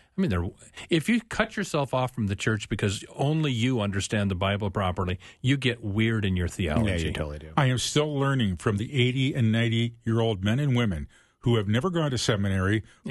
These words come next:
Speaker 1: Amen.
Speaker 3: barely had an education, but they love their Bible,
Speaker 1: Amen.
Speaker 3: and they come up with some of the most profound statements after the <laughs> service or when I'm preaching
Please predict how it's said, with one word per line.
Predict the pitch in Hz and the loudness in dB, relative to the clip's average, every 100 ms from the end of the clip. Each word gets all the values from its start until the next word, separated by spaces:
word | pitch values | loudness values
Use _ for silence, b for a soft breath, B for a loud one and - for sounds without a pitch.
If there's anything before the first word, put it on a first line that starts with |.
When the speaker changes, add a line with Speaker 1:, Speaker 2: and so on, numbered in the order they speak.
| 110 | 2
Speaker 1:
Amen. | 98 92 | 4 2
Speaker 3:
barely | 151 202 | 2 2
had | 165 151 | 2 0
an | |
education, | 131 113 - 117 - 113 110 | -2 -2 0 0 0 0 0
but | 123 | 0
they | 98 | 0
love | 98 127 160 | 2 2 2
their | 175 | 0
Bible, | 131 123 107 101 | 2 0 0 0
Speaker 1:
Amen. | 98 98 90 85 | 0 0 0 0
Speaker 3:
and | 113 113 | 2 4
they | 117 | 2
come | 113 147 | 0 -2
up | 131 | 0
with | 127 | -2
some | - | 0
of | 120 | 2
the | 113 | 2
most | 107 - | 0 -2
profound | - 113 143 143 | 0 2 0 0
statements | - 143 143 107 - | 0 0 0 -2 2
after | 127 117 170 | 0 2 0
the | 131 | 0
<laughs> | - 160 | 2 2
service | 135 139 147 135 | 2 0 0 2
or | 123 | 2
when | 127 | 4
I'm | 120 110 | 2 2
preaching | 151 160 110 | 0 2 2